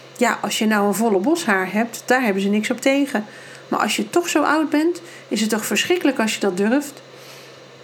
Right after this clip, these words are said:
Even overweeg ik ze te vragen om iedereen gewoon in zijn waarde te laten. Of om het volume een beetje te verminderen, zodat in ieder geval ik hun oordelen niet in mijn oor getetterd krijg.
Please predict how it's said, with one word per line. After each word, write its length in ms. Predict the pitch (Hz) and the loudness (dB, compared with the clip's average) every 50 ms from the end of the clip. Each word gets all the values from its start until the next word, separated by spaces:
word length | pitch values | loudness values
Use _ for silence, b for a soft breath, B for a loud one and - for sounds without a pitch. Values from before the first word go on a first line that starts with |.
| - - - - | -16 -14 -6 -2
Even 400 | - 302 330 339 330 330 - - | 2 4 4 4 4 2 2 2
overweeg 500 | 247 254 247 226 214 196 208 214 214 - | 4 2 4 2 2 4 4 4 2 2
ik 120 | 214 - | -2 -6
ze 100 | - - | -6 -8
te 120 | - - 208 | -8 -8 -8
vragen 520 | - - 190 185 190 208 208 - 226 226 B B B B B B B B | -4 -2 0 2 2 2 0 -2 -4 -4 B B B B B B B B
om 140 | - 233 - | -6 -4 -2
iedereen 360 | - 233 220 240 220 220 220 | 0 2 2 2 2 2 0
gewoon 240 | 214 - 214 214 214 | 0 2 2 2 4
in 80 | 220 214 | 2 2
zijn 140 | 214 208 | 2 2
waarde 220 | 247 247 226 196 180 | 2 4 2 2 0
te 140 | 185 220 - | 0 -2 -2
laten. 420 | - 147 185 208 - - 214 - - - - - - - - - - | -2 -2 -4 -4 -8 -10 -12 -12 -14 -18 -20 -20 -20 -20 -16 -4 2
Of 260 | - 254 262 262 - - | 2 2 2 0 -4 -2
om 160 | 240 226 220 | 0 2 2
het 120 | 220 220 | 2 0
volume 460 | - - 220 214 247 247 214 190 185 - - - - - | 0 2 4 4 4 4 4 2 0 -2 -6 -14 -16 -6
een 100 | - 214 | -2 0
beetje 280 | 202 202 202 202 196 202 | 0 2 2 2 0 -2
te 120 | - 196 | -2 -4
verminderen, 580 | 185 196 202 208 208 196 196 190 190 226 262 254 | -2 0 2 2 2 2 2 0 0 0 -2 -2
zodat 400 | - - 226 202 208 208 214 - | -2 -4 0 2 2 2 2 2
in 60 | 214 | 2
ieder 180 | 220 226 226 220 | 2 2 0 -2
geval 360 | - 220 - - 214 - - | -4 -6 -2 -2 -2 0 0
ik 140 | - - - | 0 0 2
hun 160 | 226 202 - | 0 0 2
oordelen 440 | 208 196 190 190 190 190 190 190 190 | 2 0 2 2 2 2 2 0 0
niet 180 | 196 196 190 | 0 0 0
in 80 | 196 190 | -2 -2
mijn 140 | 190 - - | -2 0 0
oor 160 | 208 202 196 | 0 0 0
getetterd 460 | 196 202 - - 185 175 - - - | -2 -4 -4 -2 -2 -2 -4 -6 -6
krijg. 380 | - - 165 165 - - - | -6 -4 -4 -4 -4 -6 -10